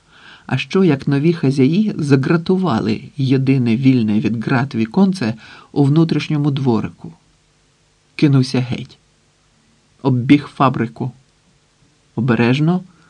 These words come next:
до воріт заднього двору. Напружився. А як усередину?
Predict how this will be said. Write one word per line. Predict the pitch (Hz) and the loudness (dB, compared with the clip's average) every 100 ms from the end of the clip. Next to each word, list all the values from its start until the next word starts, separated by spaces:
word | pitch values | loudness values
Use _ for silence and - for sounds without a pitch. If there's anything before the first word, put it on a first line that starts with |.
| _ - | _ -6
до | 127 131 | 4 4
воріт | 120 117 131 160 - | 6 4 4 0 -2
заднього | 139 123 120 127 127 135 | -2 0 0 0 0 2
двору. | 123 110 101 104 127 _ _ _ _ _ _ _ _ - | 2 0 -2 -4 -10 _ _ _ _ _ _ _ _ -2
Напружився. | 127 131 - 117 107 107 - 98 - _ _ _ _ _ _ _ _ _ - | 0 0 0 0 0 -4 -6 -10 -10 _ _ _ _ _ _ _ _ _ -4
А | 123 | -2
як | 113 113 | 0 -2
усередину? | 131 117 101 101 123 139 139 | -6 -4 -2 -2 -4 -6 -8